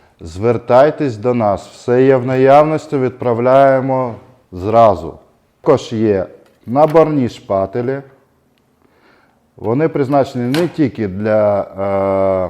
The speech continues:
набору матеріалу, але ж і для приглянцювання матеріалу. Різних розмірів, але одинаково високоякісна. Це сталь марки Inox,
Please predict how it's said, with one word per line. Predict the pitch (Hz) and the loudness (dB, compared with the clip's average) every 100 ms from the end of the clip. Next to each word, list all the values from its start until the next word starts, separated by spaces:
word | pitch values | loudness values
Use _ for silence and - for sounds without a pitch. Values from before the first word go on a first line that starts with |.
| - | -8
набору | 101 107 117 110 104 90 | -4 -2 2 2 2 -2
матеріалу, | 95 101 101 98 98 101 131 165 - _ _ _ _ _ _ _ _ _ _ _ | -6 -8 -6 -2 0 0 0 -6 -14 _ _ _ _ _ _ _ _ _ _ _
але | 107 107 139 | 2 4 2
ж | 165 - | 0 -6
і | - 127 143 165 | -6 -2 0 0
для | 135 147 151 151 | -2 4 4 4
приглянцювання | 143 147 139 143 143 143 156 160 127 | 0 -6 -4 -4 -4 -6 -2 0 -2
матеріалу. | 104 98 101 95 90 82 78 - _ _ _ _ _ _ _ _ - | -6 -8 -8 -6 -4 -4 -8 -14 _ _ _ _ _ _ _ _ 0
Різних | 147 170 196 - | 2 2 -2 2
розмірів, | 156 143 143 156 170 165 - _ _ _ _ _ _ _ _ _ _ _ _ _ _ | 4 4 2 -2 -2 -4 -14 _ _ _ _ _ _ _ _ _ _ _ _ _ _
але | - 113 120 117 - - | 2 4 4 2 0 -6
одинаково | 120 117 110 120 131 151 143 | -4 -2 0 -2 -2 -2 0
високоякісна. | 135 123 113 117 104 90 85 78 - - - _ _ _ _ | -2 -4 -8 -6 -4 -4 -6 -16 -20 -20 -20 _ _ _ _
Це | - 104 101 - - | -4 -2 -2 -8 -20
сталь | _ 117 117 | _ 0 0
марки | 120 110 104 - | 0 -2 -2 -6
Inox, | 101 107 120 117 | -6 -6 -6 -12